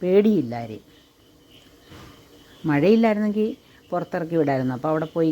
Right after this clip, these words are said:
ഗേറ്റിൻ്റെ അവിടെ പോയി പോകുന്നവരെയൊക്കെ വഴക്കുണ്ടാക്കും, വെളി, വഴി കൂടെ പോകുന്നവരോട് കുരയ്ക്കുക, കാക്കയെ ഓടിക്കുക,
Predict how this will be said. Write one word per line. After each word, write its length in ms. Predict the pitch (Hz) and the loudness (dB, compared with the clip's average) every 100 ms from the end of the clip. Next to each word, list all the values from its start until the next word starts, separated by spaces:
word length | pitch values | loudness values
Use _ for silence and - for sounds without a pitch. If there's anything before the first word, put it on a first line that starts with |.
| 156 | 2
ഗേറ്റിൻ്റെ 320 | 160 151 160 | 0 2 0
അവിടെ 120 | 147 | 0
പോയി 160 | 156 151 143 | 2 2 0
പോകുന്നവരെയൊക്കെ 480 | 147 143 143 143 139 143 | -2 0 2 0 0 0
വഴക്കുണ്ടാക്കും, 560 | 135 139 131 131 135 131 | -2 -4 -4 -4 -4 -4
വെളി, 140 | 135 131 135 | -4 -4 -4
വഴി 140 | 135 | -4
കൂടെ 140 | 135 131 | -6 -6
പോകുന്നവരോട് 480 | 127 131 127 123 123 127 | -6 -6 -6 -6 -8 -8
കുരയ്ക്കുക, 480 | 127 123 131 131 - - - 151 | -8 -8 -8 -8 -10 -16 -6 -2
കാക്കയെ 300 | 143 165 147 | 0 2 0
ഓടിക്കുക, 340 | 131 131 - | 0 -4 -6